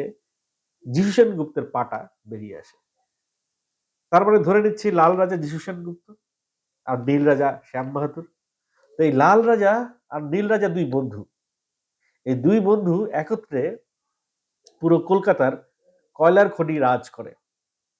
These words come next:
কয়লার খনিটা কন্ট্রোল করে। এবং সেটার উপরে একটা ডায়লগ বাজি আছে।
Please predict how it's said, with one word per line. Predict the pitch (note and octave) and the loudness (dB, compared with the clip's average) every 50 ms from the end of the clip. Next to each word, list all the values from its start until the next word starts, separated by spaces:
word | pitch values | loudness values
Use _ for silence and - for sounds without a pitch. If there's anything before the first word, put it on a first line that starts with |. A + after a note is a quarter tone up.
| _ _ _ _ _ - | _ _ _ _ _ 0
কয়লার | D3 D#3+ E3 F3 F3+ F#3+ G3 | 2 4 4 6 4 2 2
খনিটা | F#3+ - - D#3+ F3 F3 F#3+ E3+ | 0 -4 -6 -4 -4 -2 -4 -4
কন্ট্রোল | - - D3 C3 A#2+ C3 B2+ A2 | -4 -6 -10 -8 -8 -8 -10 -10
করে। | - G#2+ G#2 - - _ _ _ _ _ _ _ _ _ _ - | -10 -14 -16 -16 -18 _ _ _ _ _ _ _ _ _ _ -4
এবং | - F3 | -2 -2
সেটার | E3+ - F#3 F#3+ G3 A#3 A#3+ | 0 2 2 4 4 4 4
উপরে | A#3+ G#3+ A#3+ A#3+ A#3+ | 4 2 2 2 2
একটা | A3 - G#3 | 0 0 0
ডায়লগ | E3 C#3+ C3+ C#3 C3+ B2+ | 2 4 4 4 4 2
বাজি | B2+ B2+ A2+ G2+ A2+ A2 | 0 0 0 0 -2 -10
আছে। | G#2 - - | -10 -12 -18